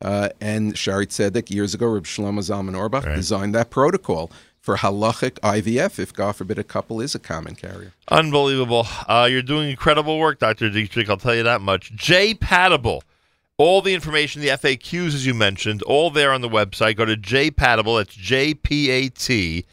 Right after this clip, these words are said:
Speaker 2: I B L E dot com. Learn more about the, uh,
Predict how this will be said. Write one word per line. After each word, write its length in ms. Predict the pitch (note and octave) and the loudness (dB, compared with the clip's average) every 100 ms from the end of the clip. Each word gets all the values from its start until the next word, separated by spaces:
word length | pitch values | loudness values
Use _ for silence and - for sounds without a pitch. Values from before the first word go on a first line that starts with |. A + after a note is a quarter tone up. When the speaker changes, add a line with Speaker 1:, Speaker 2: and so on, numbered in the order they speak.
| _ _ - | _ _ 0
Speaker 2:
I 300 | G2 A2 C3+ | 2 4 2
B 320 | G2+ B2+ A#2 | 0 -2 0
L 240 | G2 G#2+ | 0 0
E 160 | A2 G#2+ | -2 -4
dot 320 | F#2+ F2 E2+ | 0 2 0
com. 460 | - A#2+ A2 A2 B2+ _ _ _ - | 0 2 2 0 -6 _ _ _ -2
Learn 300 | A2 A#2 A2+ | 2 2 2
more 200 | A#2 A#2+ | 2 2
about 340 | G#2+ G#2 G2+ | 2 0 0
the, 320 | G2+ G2+ F#2+ F2+ | -2 -2 0 2
uh, 260 | F2+ F2+ | 2 2